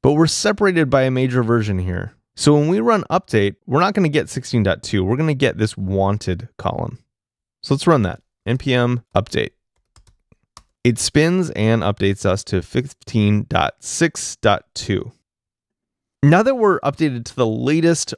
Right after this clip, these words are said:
on our major, let's run N P M outdated again.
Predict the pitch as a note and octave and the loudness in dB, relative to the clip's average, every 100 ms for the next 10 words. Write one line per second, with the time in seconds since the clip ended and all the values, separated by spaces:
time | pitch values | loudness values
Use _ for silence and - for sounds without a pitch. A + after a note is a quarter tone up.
0 | - A2 A2+ A2 B2 A#2 A2+ A#2 G2+ F#2 | -2 0 0 0 0 0 -2 -2 -2 -2
1 | G2+ B2 _ - - E3+ D3+ - B2 B2+ | -2 -4 _ -12 0 2 0 -2 -2 -2
2 | - A#2 - G#2 G#2 G#2 G2 G2 F#2+ F2+ | 0 0 0 -4 -2 -2 0 -4 -8 -6
3 | D2 A1 | -6 -8